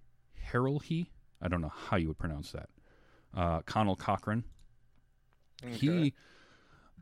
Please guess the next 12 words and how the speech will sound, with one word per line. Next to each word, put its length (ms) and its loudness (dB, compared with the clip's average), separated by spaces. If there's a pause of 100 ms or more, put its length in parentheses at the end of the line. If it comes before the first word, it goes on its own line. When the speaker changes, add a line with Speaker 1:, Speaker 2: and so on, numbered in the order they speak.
(880)
Speaker 1:
he 240 2
was 240 6
in, 680 4
uh, 460 2
RoboCop, 580 2 (440)
uh, 220 -2
The 120 -2
Last 380 2
Starfighter, 540 2 (800)
uh, 340 -2
RoboCop 500 0 (100)
two. 400 2